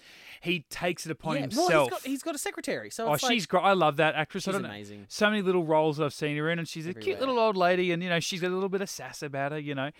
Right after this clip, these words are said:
Speaker 2: They don't actually exchange dialogue at all in this entire film.
Speaker 1: And you don't even think about
Speaker 2: I've
Speaker 1: that.
Speaker 2: never noticed it before
Speaker 1: Yeah.
Speaker 2: until it was pointed out to me.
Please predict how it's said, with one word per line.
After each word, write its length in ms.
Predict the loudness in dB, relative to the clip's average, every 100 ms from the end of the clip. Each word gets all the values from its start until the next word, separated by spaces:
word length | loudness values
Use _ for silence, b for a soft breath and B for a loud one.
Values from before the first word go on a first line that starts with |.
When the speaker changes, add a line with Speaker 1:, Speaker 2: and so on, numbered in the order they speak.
| -6
Speaker 2:
They 80 | -2
don't 160 | -2
actually 320 | -4 -8 -10 -10
exchange 400 | -6 -4 -4 -2
dialogue 420 | -2 -2 -4 -10 _ _ _ -6
at 120 | -4
all 240 | -4 -6 _
in 100 | -14
this 120 | -12
entire 320 | -12 -8 -8
film. 360 | -8 -10 -10 -8 0
Speaker 1:
And 160 | 2
you 100 | 4
don't 140 | 4 2
even 200 | 0 -4
think 240 | -4 -6
about 240 | -2 2 2
Speaker 2:
I've 120 | 2
Speaker 1:
that. 100 | 0
Speaker 2:
never 260 | -4 -4
noticed 380 | -4 -4 -6 -12
it 60 | -16
before 320 | -12 -10 -6
Speaker 1:
Yeah. 80 | -4
Speaker 2:
until 140 | -2 -4
it 40 |
was 80 | -10
pointed 260 | -10 -10 -8
out 160 | -10 -10
to 80 |
me. 200 | -14 -14